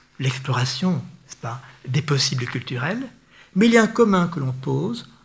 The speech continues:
un commun que l'on pose donc, euh, par principe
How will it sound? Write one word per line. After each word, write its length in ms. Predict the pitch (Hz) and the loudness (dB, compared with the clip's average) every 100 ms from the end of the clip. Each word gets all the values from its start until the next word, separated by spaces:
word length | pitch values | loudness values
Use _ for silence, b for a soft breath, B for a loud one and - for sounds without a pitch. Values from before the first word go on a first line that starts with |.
| - | -10
un 60 | |
commun 300 | 160 170 170 | -2 2 4
que 100 | 170 | 2
l'on 120 | 147 139 | 0 -2
pose 380 | 156 147 135 | 0 0 0
donc, 360 | 127 123 123 - | -2 -6 -8 -10
euh, 160 | 110 - _ - | -12 -14 _ -6
par 160 | 123 | -6
principe 520 | - 143 - 262 254 | -2 -4 -2 -4 -4